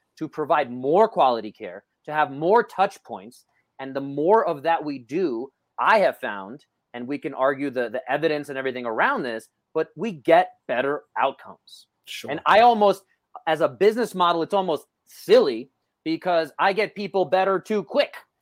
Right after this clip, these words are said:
Speaker 1: And I don't mean to
Speaker 2: Yeah.
Speaker 1: be like the car salesman of like,
Speaker 2: <laughs>
Speaker 1: "I'm going crazy here, guys. I'm in a pickle and, like, I need to get rid of my stock." And every-,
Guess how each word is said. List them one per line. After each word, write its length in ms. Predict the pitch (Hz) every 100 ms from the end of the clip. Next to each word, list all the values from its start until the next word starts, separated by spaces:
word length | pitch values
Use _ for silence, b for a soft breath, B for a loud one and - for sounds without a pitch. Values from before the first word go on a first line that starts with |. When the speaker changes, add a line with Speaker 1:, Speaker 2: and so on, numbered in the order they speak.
| _ 131
Speaker 1:
And 80 |
I 80 | 151
don't 260 | 175 185 175
mean 160 | 196 185
to 60 |
Speaker 2:
Yeah. 60 | 180
Speaker 1:
be 120 | 185
like 200 | 185 190
the 80 | 196
car 240 | 208 202
salesman 580 | 196 226 247 220 185 180
of 120 | 175
like, 240 | 170 165 -
Speaker 2:
<laughs> 440 | - - - 302
Speaker 1:
"I'm 260 | 269 349 247
going 340 | 269 277 330
crazy 400 | 254 370 381 277
here, 240 | 262 262 226
guys. 340 | 208 302 320
I'm 160 | 302 349
in 100 | 359
a 100 | 359
pickle 540 | 392 415 339 294 247
and, 100 | 240
like, 200 | 233 214
I 120 | 254
need 200 | 311 285
to 100 | 294
get 260 | 247 311 311
rid 160 | 302 339
of 100 | 330
my 240 | 330 339
stock." 420 | 247 - 349 330 277
And 80 |
every-, 140 | 269